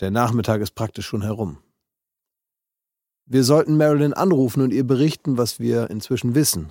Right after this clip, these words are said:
schlug er vor. Er holte sich das Telefon her und wählte Pilchers Nummer. Gleich nach dem ersten Klingelzeichen nahm Marilyn ab.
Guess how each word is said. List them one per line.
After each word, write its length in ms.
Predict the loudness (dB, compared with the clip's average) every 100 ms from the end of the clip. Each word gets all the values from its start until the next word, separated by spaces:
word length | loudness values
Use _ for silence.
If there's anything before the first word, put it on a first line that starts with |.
| -18
schlug 240 | -12 -10 -4
er 120 | -6
vor. 260 | -4 -6 -6
Er 80 | 0
holte 260 | 0 0
sich 140 | -4 -8
das 140 | -10
Telefon 480 | -6 -8 -2 -2 0
her 200 | 0 0
und 140 | -2
wählte 220 | -4 -4
Pilchers 380 | -6 -6 -6 -8
Nummer. 360 | -8 -8 -10 -16 _ _ _ _ -4
Gleich 240 | 0 0
nach 140 | -2
dem 140 | -2 -4
ersten 280 | -4 -4 -8
Klingelzeichen 720 | -4 -4 -2 -2 -2 -2 -4
nahm 220 | -4 -4
Marilyn 380 | -6 -6 -8 -6
ab. 240 | -8 -10